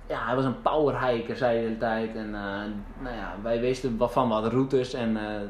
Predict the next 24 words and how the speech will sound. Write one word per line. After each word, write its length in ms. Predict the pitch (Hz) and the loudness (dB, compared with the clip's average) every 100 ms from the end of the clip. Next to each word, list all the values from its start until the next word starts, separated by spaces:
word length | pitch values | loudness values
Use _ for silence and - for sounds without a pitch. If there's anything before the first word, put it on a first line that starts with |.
| 113 | -4
was 180 | 113 110 | -4 -2
ons 160 | 104 | -2
aangeraden 640 | 107 110 110 110 104 101 101 - - - - | 0 0 -2 0 0 0 -4 -8 -16 -18 -12
dat 140 | 101 | -6
we 60 | 101 | -2
dat 120 | 107 | 0
dan 120 | 107 | 2
niet 140 | 110 110 | 2 2
moesten 260 | 113 - | 0 0
doen, 140 | 107 107 | -2 -2
want 120 | 101 | -2
dat 100 | 90 | -4
was 120 | 95 | -6
dan 140 | 92 92 | -6 -4
te 80 | |
lang. 440 | 95 117 127 127 110 | 2 4 4 2 -2
Dus 120 | 95 | -2
wij 100 | 104 | -2
wisten 200 | 110 113 | -2 -2
bijvoorbeeld 340 | 107 127 120 | 2 2 4
een 60 | 120 | 4
route 200 | 139 139 | 4 4
naar 220 | 117 113 | 2 2
de 100 | 107 | 0